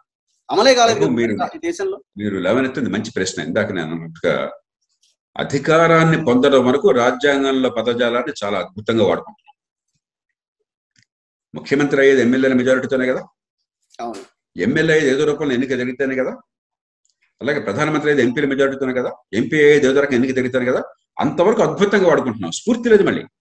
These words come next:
Speaker 2: ఎట్లా కూడా ఎన్నిక కావాలా.
Speaker 1: Hmm.
Speaker 2: ఓట్లు కొని గానీ, తాత్కాలికమైన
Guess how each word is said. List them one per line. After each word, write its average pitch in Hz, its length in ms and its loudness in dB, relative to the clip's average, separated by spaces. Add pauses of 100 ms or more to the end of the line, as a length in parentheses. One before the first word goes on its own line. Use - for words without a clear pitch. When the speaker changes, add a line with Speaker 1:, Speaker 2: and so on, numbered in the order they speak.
(720)
Speaker 2:
ఎట్లా - 220 -4
కూడా 214 240 2
ఎన్నిక 196 220 -2
కావాలా. 113 240 -2 (440)
Speaker 1:
Hmm. 113 120 -14 (160)
Speaker 2:
ఓట్లు 117 320 -4
కొని 107 140 -2
గానీ, 117 260 -2 (260)
తాత్కాలికమైన 104 540 -2